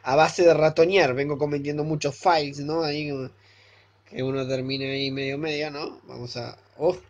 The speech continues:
nos apareció un ciervo muerto en toda la cara. Vamos a echar todo este combustible acá, perfecto. Uf, no, no es la, no es la gran cosa tampoco. Va-, vamos, ya que estoy me voy a llevar algo más, ¿no? Como que devuélveme mi, mi, <laughs> devuélveme mi mochila. <laughs>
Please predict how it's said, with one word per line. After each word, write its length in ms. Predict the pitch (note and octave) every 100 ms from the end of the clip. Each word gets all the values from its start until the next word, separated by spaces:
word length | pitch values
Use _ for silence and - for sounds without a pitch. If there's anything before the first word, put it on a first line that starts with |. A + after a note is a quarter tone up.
| -
nos 120 | B2+
apareció 380 | A2+ A#2 A2 B2+
un 60 | C#3
ciervo 320 | D3 C3 B2
muerto 340 | B2 B2+ A#2+
en 100 | B2
toda 160 | A#2 A#2+
la 120 | A#2
cara. 260 | A#2 C#3 -
Vamos 260 | C#3 C#3
a 40 | B2
echar 340 | A#2+ C3 C3
todo 140 | - B2
este 200 | - B2
combustible 520 | A2+ A2 - A#2 A2+
acá, 200 | A2 C3
perfecto. 440 | A2+ A2 A#2+ A#2
Uf, 180 | A#2 - -
no, 140 | G2
no 140 | F#2+ A#2
es 80 |
la, 240 | A#2+ A#2 A2 - - - -
no 100 | D3
es 80 | D3
la 100 | D#3
gran 200 | E3 E3
cosa 220 | F3+ F3
tampoco. 440 | F3 F3 G3 A#3 G3
Va-, 120 | F3
vamos, 400 | F#3+ G3 C3 B2+
ya 100 | F3
que 80 | F#3+
estoy 180 | G3
me 80 | G3
voy 80 | F3
a 40 |
llevar 260 | D3+ D3 C#3+
algo 220 | C#3+ A2
más, 240 | B2+ D#3 G#2+
¿no? 180 | B2
Como 160 | B2 G2+
que 100 | F#2+
devuélveme 440 | G#2 A#2+ D3 E3
mi, 140 | C#3+ B2
mi, 320 | B2 B2+ B2+
<laughs> 60 | -
devuélveme 540 | C3+ B2 E3+ D3+ C#3
mi 140 | C3
mochila. 480 | A#2+ B2 - D#3+ A2 _ _ _ _ _ _ _ _ - - - - -
<laughs> 580 | - - - - - -